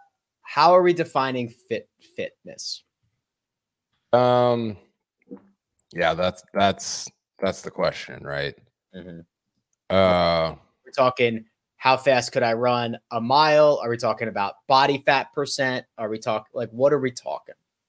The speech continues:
Speaker 2: Yeah, we're talking about conditioning. So, like,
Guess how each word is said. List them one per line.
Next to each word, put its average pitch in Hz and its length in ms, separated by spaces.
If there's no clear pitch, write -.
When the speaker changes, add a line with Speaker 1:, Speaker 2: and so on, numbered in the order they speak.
Speaker 2:
Yeah, 170 160
we're 117 140
talking 135 320
about 98 540
conditioning. 107 1040
So, 104 300
like, 87 520